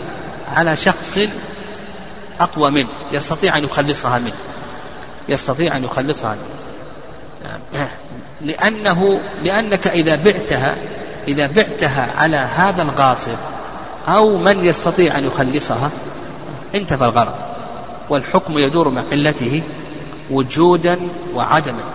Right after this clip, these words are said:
وإذا كان كذلك أيضًا، ما الفرق هنا بين المغصوب والمسروق والمنتهب والضائع نحو ذلك؟ الصحيح في ذلك نقول أن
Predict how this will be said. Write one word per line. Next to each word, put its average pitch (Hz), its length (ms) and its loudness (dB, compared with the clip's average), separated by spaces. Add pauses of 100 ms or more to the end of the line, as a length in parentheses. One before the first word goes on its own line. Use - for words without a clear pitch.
(540)
وإذا 233 280 0
كان 233 280 2
كذلك 160 640 0
أيضًا، 214 200 0
ما 233 160 -2
الفرق 196 380 2
هنا 135 160 2
بين 131 380 -2 (420)
المغصوب 123 800 0
والمسروق 123 760 -2
والمنتهب 123 720 0 (640)
والضائع 123 760 2 (320)
نحو 135 200 -2
ذلك؟ 135 340 2 (320)
الصحيح 208 380 -4 (100)
في 175 80 0
ذلك 165 300 4 (600)
نقول 175 480 2 (200)
أن 139 420 0